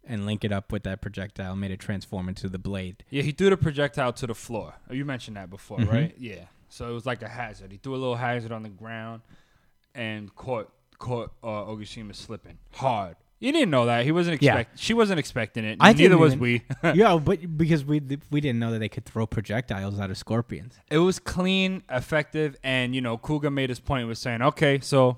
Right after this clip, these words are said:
Speaker 2: I showed you something I ain't show you before, so why
Speaker 1: Show
Speaker 2: don't you
Speaker 1: me
Speaker 2: give me one of these matches?"
Speaker 1: I showed you mine, show me yours. And then Yuba immediately kills <laughs> Yuma in their match.
Speaker 2: Blah, blah, blah, blah, blah. As
Speaker 1: Yeah.
Speaker 2: soon as it started, he got shot up.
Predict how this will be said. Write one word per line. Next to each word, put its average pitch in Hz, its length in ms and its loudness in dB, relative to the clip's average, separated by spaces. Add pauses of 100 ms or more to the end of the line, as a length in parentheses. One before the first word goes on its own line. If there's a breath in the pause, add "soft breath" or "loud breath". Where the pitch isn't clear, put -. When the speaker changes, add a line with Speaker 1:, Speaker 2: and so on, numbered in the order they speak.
(160)
Speaker 2:
I 131 140 2
showed 139 340 2
you 131 80 -2
something 120 320 -2
I 117 140 0
ain't 113 80 -2
show - 120 -2
you 113 140 4
before, 113 440 0
so 110 300 -2
why 110 160 0
Speaker 1:
Show 127 60 8
Speaker 2:
don't 117 140 8
you 120 40 8
Speaker 1:
me 143 60 2
Speaker 2:
give 135 120 4
me 127 60 2
one 123 220 2
of 113 80 -2
these 113 160 -2
matches?" 110 400 -2
Speaker 1:
I 104 40 2
showed 123 300 6
you 131 120 2
mine, 151 320 -2
show 196 180 -2
me 170 100 0
yours. 180 460 0
And 123 100 -4
then 131 180 0
Yuba 160 380 8
immediately 170 800 6
kills 139 400 0
<laughs> - 0 -
Yuma 127 520 -2
in 117 180 -4
their 113 160 0
match. 101 340 -8
Speaker 2:
Blah, 185 140 10
blah, 190 140 12
blah, 196 120 10
blah, 185 160 8
blah. 165 320 6
As - 160 2
Speaker 1:
Yeah. 214 60 4
Speaker 2:
soon 233 240 6
as 196 120 4
it 196 60 4
started, 160 400 2
he 135 100 -6
got 135 320 -4
shot 135 320 -2
up. 110 220 -4